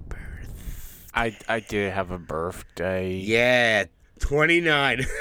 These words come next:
Speaker 1: <laughs> Again. Uh, yeah, no, how, how was your birthday there? Uh?
Speaker 2: It was good. Went to the, uh, casino. Did
Speaker 1: Yes.
Speaker 2: not win bingo.
Speaker 1: Bingo's a tough one to win.
Speaker 2: It is.
Speaker 1: It's not,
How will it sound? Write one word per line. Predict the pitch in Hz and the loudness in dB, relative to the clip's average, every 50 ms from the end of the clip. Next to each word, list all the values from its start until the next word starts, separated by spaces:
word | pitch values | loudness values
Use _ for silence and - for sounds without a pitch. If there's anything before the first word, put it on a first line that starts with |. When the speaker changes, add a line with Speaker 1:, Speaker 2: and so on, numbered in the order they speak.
| - | 6
Speaker 1:
<laughs> | - 226 - 208 226 - 226 247 - - 247 240 - - 240 247 - - 240 226 - - 226 226 - - 220 226 - - 160 | 6 6 8 6 6 6 6 4 6 8 6 6 8 8 6 6 6 6 4 2 4 4 0 0 0 2 -2 -2 -2 0 -2
Again. | 156 113 92 104 95 87 87 82 - - - - - - - - - | -2 0 2 0 0 0 -2 -6 -12 -16 -20 -20 -20 -20 -20 -8 -2
Uh, | 110 110 107 101 - | 0 2 2 2 2
yeah, | 113 107 110 135 135 | 2 2 2 2 2
no, | 101 104 113 123 107 | -2 -4 -4 -4 -4
how, | 101 110 110 | -2 -2 -2
how | 101 104 117 127 143 | 0 2 2 2 2
was | 165 190 - | 2 2 2
your | 190 117 | 0 0
birthday | 87 95 95 92 - 87 85 82 | -2 -2 -4 -4 -4 -6 -4 -4
there? | 82 85 85 85 82 80 80 | -4 -2 -2 -2 -4 -4 -4
Uh? | 80 80 80 80 - | -6 -6 -6 -4 -2
Speaker 2:
It | - 170 | 0 0
was | 226 254 190 | 0 0 -2
good. | - - 104 98 | -2 -2 -2 0
Went | 110 117 117 - | 0 -2 -2 -4
to | 113 | -6
the, | 113 110 107 104 | -4 0 0 2
uh, | 101 98 95 - | 2 2 2 0
casino. | - 123 110 - - 104 95 87 85 92 117 127 - - | -4 -6 -6 -6 -6 -6 -6 -6 -6 -6 -6 -8 -10 -12
Did | 92 85 - | -8 -4 0
Speaker 1:
Yes. | - 170 208 180 110 110 98 | 2 4 4 4 2 2 0
Speaker 2:
not | 104 | 0
win | 107 104 104 101 | 0 -2 -2 -2
bingo. | - 101 95 92 87 85 95 113 113 - - - - - - - _ - - - - - - - - 107 92 | -2 -4 -4 -2 -2 -4 -4 -4 -6 -12 -18 -20 -20 -20 -20 -20 _ -20 -20 -20 -20 -20 -20 -18 -16 -8 -4
Speaker 1:
Bingo's | 139 147 196 202 208 180 | -4 -2 0 0 -2 -2
a | 156 131 | -4 0
tough | - - 139 123 - - | 2 2 2 2 -2 -8
one | 120 110 101 | -10 -10 -8
to | 101 95 | -10 -10
win. | 85 78 71 65 - - - | -10 -10 -12 -14 -16 -14 -6
Speaker 2:
It | - 104 101 92 | -2 -2 -2 -2
is. | 87 80 76 78 73 - - - - 82 | -2 -4 -6 -10 -12 -14 -16 -16 -14 -14
Speaker 1:
It's | 87 - - | -12 -12 -10
not, | 117 113 113 113 113 107 | -8 -6 -2 -2 -2 -4